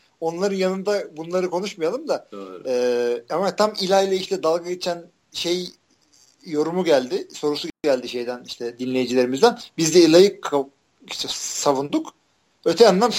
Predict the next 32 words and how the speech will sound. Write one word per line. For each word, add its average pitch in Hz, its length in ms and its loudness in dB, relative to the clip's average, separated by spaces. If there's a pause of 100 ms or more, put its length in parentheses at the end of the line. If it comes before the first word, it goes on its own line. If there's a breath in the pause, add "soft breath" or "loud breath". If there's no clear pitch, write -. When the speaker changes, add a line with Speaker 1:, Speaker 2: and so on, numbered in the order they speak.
(100)
Speaker 1:
<laughs> 190 180 -2
böyle 254 200 8
oynadı 170 320 2
bu 139 80 0
hafta. 131 320 -4 (220 soft breath)
Ya 151 100 -6
Eli, 202 300 -2
seni 196 200 -6
savunmak 208 340 -6
için 202 140 -12
yırtılmıyoruz. 196 640 -6
Ben 202 140 0
de 214 40 -8
dö-, 185 400 0
düzgün 175 260 -12
oyna 160 220 -4
ya. 139 160 -10 (1040)
Speaker 2:
Buffalo 143 380 -2
Bills 151 200 -6
Oakland 139 420 -4
Raiders 139 500 -4
maçı 117 280 -10
var. 131 220 -4 (480)
Ee, 117 60 -12 (560)
Raiders 127 440 0
otuz - 260 -10
sekiz 120 320 -6
yirmi 104 200 -4
dört 107 260 -2
yendi 107 300 -4
geriden 107 460 -4
gelerek. 98 500 -6